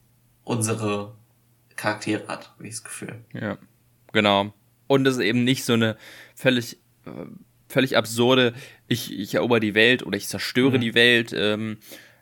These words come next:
Speaker 2: äh, oder ich will ganz viel Geld haben, so, so diese ganz klassischen, ähm, Motive, sondern halt wirklich so eine ganz, ganz persönliche, ähm, persö-, persönliches Motiv ist und, ähm, man dadurch auch einfach so ein bisschen die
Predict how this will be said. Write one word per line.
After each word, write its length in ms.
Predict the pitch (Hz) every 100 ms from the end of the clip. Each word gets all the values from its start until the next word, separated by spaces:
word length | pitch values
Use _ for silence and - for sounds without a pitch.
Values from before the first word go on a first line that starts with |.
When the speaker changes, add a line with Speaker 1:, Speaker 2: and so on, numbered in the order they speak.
| _
Speaker 2:
äh, 80 | 110
oder 240 | 107 104
ich 140 | 104 -
will 80 | 117
ganz 200 | 113 -
viel 120 | 113
Geld 400 | 98 117 139 139
haben, 460 | 127 123 123 107 110
so, 200 | - 101
so 140 | 104 110
diese 180 | 107
ganz 360 | 107 113 117 104
klassischen, 680 | - 117 131 - 117 117 104
ähm, 320 | 104 101 98 - _ - _ _
Motive, 520 | 113 113 139 135 139
sondern 320 | 113 113 110
halt 160 | 110 101
wirklich 240 | 131 120
so 80 | 123
eine 180 | 110 107
ganz, 220 | 110 120
ganz 200 | 117 113
persönliche, 760 | - 104 110 120 117 107 101 98 - _ -
ähm, 440 | 101 98 95 92 - _ _ _ - _ _ _ _
persö-, 300 | 104 110 -
persönliches 560 | 117 107 117 117 - -
Motiv 340 | 104 - 101
ist 140 | 104
und, 260 | 101 98 -
ähm, 280 | - 95 -
man 200 | - 101
dadurch 300 | 104 110 -
auch 160 | 104 -
einfach 300 | 104 101 101
so 80 | 104
ein 60 | 95
bisschen 280 | 95 104
die 220 | 95 92